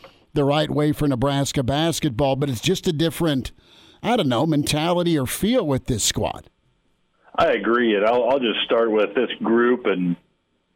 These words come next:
Speaker 2: coaching staff's just so easy to cheer for, and they're, they're great guys to be around and traveling with them. You know, the players are, you know, super nice to, to everyone. They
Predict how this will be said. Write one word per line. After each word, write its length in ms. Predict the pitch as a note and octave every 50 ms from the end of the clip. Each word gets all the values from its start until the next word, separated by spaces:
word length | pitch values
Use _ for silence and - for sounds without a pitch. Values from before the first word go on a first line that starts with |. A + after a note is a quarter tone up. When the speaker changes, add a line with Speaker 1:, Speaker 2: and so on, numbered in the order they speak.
| _ - -
Speaker 2:
coaching 420 | C3 C3 C3 - B2 A#2+ G#2+ G2 G2+
staff's 340 | - A2+ G2+ G2+ G#2 F#2+ - -
just 140 | A2+ G#2 - - - -
so 180 | B2 A#2+ A#2+ A#2
easy 300 | A2+ A2+ A2+ G#2 A2 G#2
to 100 | G2 F2+ - -
cheer 160 | G#2+ G#2+ G#2+ -
for, 240 | A2+ A2 A2 A2 G#2+
and 100 | G2 G2
they're, 320 | F#2+ F#2+ F#2+ F#2 F#2 -
they're 200 | G2 G#2 G2 F#2+
great 400 | F#2 F2+ G#2+ A2 A2 A2 F#2 D#2+
guys 500 | - G2 G2 G2 G2+ G2+ G2+ G2+ G2+ G2 F#2 - - - _ _ _ _ _ _ _ _ _ _
to 80 | - G2+
be 200 | F2+ G#2+ G#2 G2+
around 460 | G2 G2 G2 F#2+ G2 G2+ G2+ G2+ G2
and 100 | G2 E2+
traveling 440 | - - A2 G#2+ G#2+ G2 G2+ G2+ G2
with 160 | G2+ G2 -
them. 280 | G#2+ G#2 G2+ G2 G2 F#2+
You 140 | G2 G2+
know, 20 | F#2
the 160 | F2+ E2 -
players 480 | - G#2+ G#2+ G#2 G#2 G2+ G2+ G2+ G2 F#2+ - - - _ _ _ _ _ _ _ _ _ _ _ -
are, 420 | F#2 F#2+ F#2+ F#2 F#2 F#2 F#2 -
you 100 | - G2
know, 120 | F#2+ F2+ - - -
super 240 | A#2 A2+ - G#2 G#2
nice 280 | G2+ G2 G2+ G#2 G2+ G2+ - - -
to, 180 | G#2 G2 G2
to 160 | F#2 - A2
everyone. 560 | - G#2 A2 G#2+ G#2+ G#2 G2 G2+ G2+ G#2 G2+ G2+
They 160 | F#2+ F#2